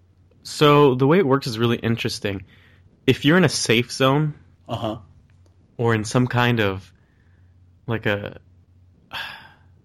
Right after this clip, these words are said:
Speaker 1: there's a dark, there, there's a dark zone, which is where the P V P and stuff happens.
Speaker 2: Okay.
Speaker 1: And then there's a safe zone. Safe zones, you can see everybody.
Speaker 2: Okay.
Speaker 1: Uh,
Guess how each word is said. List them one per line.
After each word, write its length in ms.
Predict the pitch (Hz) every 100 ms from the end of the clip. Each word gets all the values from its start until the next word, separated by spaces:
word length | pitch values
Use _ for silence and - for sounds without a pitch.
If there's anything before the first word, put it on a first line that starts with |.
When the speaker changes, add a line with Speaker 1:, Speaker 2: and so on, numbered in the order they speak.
| _
Speaker 1:
there's 180 | 131 120
a 40 |
dark, 340 | 110 131 151 -
there, 260 | 139 147
there's 260 | 143 120 110
a 60 |
dark 280 | 107 123 131
zone, 260 | 151 147 151
which 180 | 117 -
is 100 | 110
where 140 | 110
the 100 | 107
P 200 | 104 120 113
V 120 | 110
P 220 | - 113
and 100 | 113
stuff 220 | - 120
happens. 380 | - 120 131 131
Speaker 2:
Okay. 360 | 117 117 107 120 - _ _ _ _ _ _ _ _
Speaker 1:
And 140 | 127 120
then 200 | 120 120
there's 500 | 117 113 110 110 120
a 60 | 104
safe 340 | - 120 110
zone. 340 | - 98 95 - _ _ _ _ _ _ _ _ _ _ _ _ _ _
Safe 300 | - - 160 147
zones, 340 | 165 160 143
you 60 | 127
can 120 | 120
see 200 | - 113
everybody. 480 | 104 95 85 - - _ _ _ _ _ _ _ _ -
Speaker 2:
Okay. 100 | 117 101
Speaker 1:
Uh, 300 | 95 95